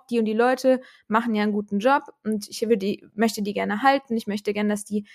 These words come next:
lange im Team bleiben.“ Da hat ja übrigens auch der Kunde was von. Mm, und deswegen sagen wir jetzt, dass die auch um halb elf anfangen können. So, ne?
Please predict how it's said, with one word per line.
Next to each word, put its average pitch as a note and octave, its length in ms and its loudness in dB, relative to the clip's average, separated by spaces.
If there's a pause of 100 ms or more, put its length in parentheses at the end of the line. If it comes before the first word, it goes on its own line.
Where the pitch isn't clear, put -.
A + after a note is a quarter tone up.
(260)
lange A3 320 2
im F#3 100 -2
Team D4+ 320 0
bleiben.“ A#3+ 220 4
Da G#3+ 100 6
hat G#3 140 0
ja G#3 100 0
übrigens G3+ 260 -6
auch G3+ 80 -14
der F#3+ 140 -4
Kunde C#4+ 320 2
was B3+ 220 -2
von. A#3 320 0 (340)
Mm, B3 200 4 (400)
und A#3 180 4
deswegen A#3+ 420 4
sagen G#3+ 340 2
wir G#3+ 120 4
jetzt, G#3+ 260 2
dass G3+ 200 0
die G#3+ 200 -2
auch A3+ 320 6
um G#3 260 -2
halb G#3+ 220 2
elf G#3 220 2
anfangen D3+ 500 0
können. - 400 -6 (100)
So, E3+ 380 -2 (100)
ne? C#4 220 2